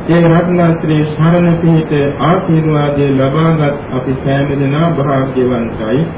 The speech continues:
මේ ලබාගත් ශාසන දායාදය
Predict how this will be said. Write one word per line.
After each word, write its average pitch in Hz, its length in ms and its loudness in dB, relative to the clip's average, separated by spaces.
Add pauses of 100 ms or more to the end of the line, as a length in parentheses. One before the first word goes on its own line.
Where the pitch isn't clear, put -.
(640)
මේ 175 260 2
ලබාගත් 175 680 2
ශාසන 165 500 0 (100)
දායාදය 139 680 2